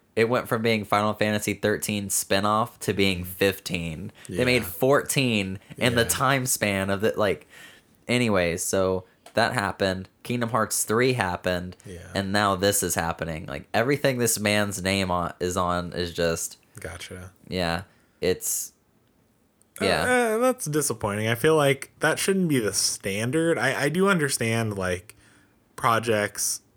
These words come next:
Speaker 2: obviously things come up you don't anticipate, and, you know, you me-, necessarily don't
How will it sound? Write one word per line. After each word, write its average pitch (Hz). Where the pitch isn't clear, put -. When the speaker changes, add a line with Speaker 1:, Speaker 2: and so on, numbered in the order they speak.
Speaker 2:
obviously 123
things 98
come 98
up 127
you 101
don't 98
anticipate, 101
and, 95
you 107
know, 98
you 104
me-, 110
necessarily 120
don't 98